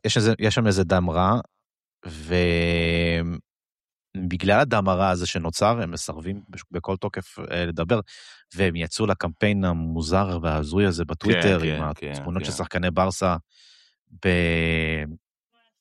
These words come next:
Speaker 1: במדים של אתלטיקו, ואמרו, "אל תאמינו לפייק ניוז ולמפיצי פייק ניוז", ואז הכל התפוצץ להם בפנים, שחוליאן אלוורס יצא בעצמו ואמר, "זה אמת לאמיתה, אני רוצה לעזוב".
Speaker 2: כן.
Speaker 1: אמ,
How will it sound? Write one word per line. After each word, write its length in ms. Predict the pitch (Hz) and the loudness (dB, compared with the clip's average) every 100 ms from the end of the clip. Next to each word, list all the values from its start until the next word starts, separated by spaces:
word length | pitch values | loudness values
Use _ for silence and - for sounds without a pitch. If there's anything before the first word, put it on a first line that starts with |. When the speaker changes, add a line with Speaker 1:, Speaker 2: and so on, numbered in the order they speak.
| - | -4
Speaker 1:
במדים 400 | 98 90 87 98 | 0 0 2 2
של 120 | 107 87 | 0 0
אתלטיקו, 480 | - 101 117 131 139 - - - _ _ - | 0 2 2 2 0 -2 -18 -20 _ _ -4
ואמרו, 380 | 95 101 123 - _ 95 | -2 0 0 -2 _ 0
"אל 120 | 110 | 0
תאמינו 400 | 120 104 113 107 | 2 0 2 0
לפייק 400 | 87 - 101 - | 0 0 -2 -2
ניוז 220 | 104 92 | -2 -2
ולמפיצי 480 | 92 87 90 - 95 | -2 -4 -6 -4 -2
פייק 260 | 104 92 | -2 -4
ניוז", 260 | 98 139 104 | -2 -4 0
ואז 520 | 90 113 156 170 147 - _ _ - | 2 4 4 2 -2 -8 _ _ -6
הכל 240 | 95 131 | 0 2
התפוצץ 380 | 135 127 123 127 | 2 0 0 2
להם 120 | 135 | 2
בפנים, 520 | 120 113 127 180 170 - _ | 2 0 2 2 2 -2 _
שחוליאן 560 | - 107 101 123 123 117 | 0 2 4 4 4 4
אלוורס 380 | 120 117 110 | 2 2 0
יצא 200 | 104 117 | 0 0
בעצמו 420 | 104 101 - 107 95 | 2 2 0 0 2
ואמר, 440 | 90 90 92 87 - _ _ _ - | 0 2 2 0 -4 _ _ _ -14
"זה 140 | 95 95 | -6 -2
אמת 300 | 104 - 95 | -2 -2 -2
לאמיתה, 460 | 87 87 120 120 | -2 -2 0 2
אני 120 | 98 | 2
רוצה 280 | 85 85 92 | -2 -2 -2
לעזוב". 420 | 85 80 73 73 - - | 0 0 -2 -8 -8 0
Speaker 2:
כן. 60 | |
Speaker 1:
אמ, 380 | 101 98 101 | 4 6 4